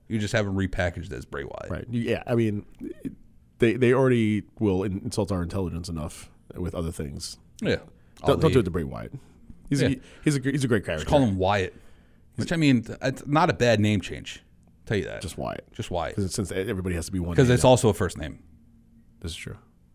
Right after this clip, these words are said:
Speaker 1: You know what I mean?
Speaker 2: They, everybody has to
Speaker 1: I've
Speaker 2: have
Speaker 1: seen
Speaker 2: just
Speaker 1: more
Speaker 2: one name.
Speaker 1: Wyatts in my life than I've seen Brays.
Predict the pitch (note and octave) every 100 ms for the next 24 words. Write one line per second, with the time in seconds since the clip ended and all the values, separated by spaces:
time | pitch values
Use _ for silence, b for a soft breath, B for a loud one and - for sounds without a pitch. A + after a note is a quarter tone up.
0 | - F2 F2 E2+ E2 - - F2+ F#2+ G#2+
1 | G2 F#2+ F2 B2+ - F3+ D#3 C3 B2 G2+
2 | G#2 C3 D3 - D3 D3 D#3 D3+ G#2+ G#2
3 | - A2 F2+ D#2+ - -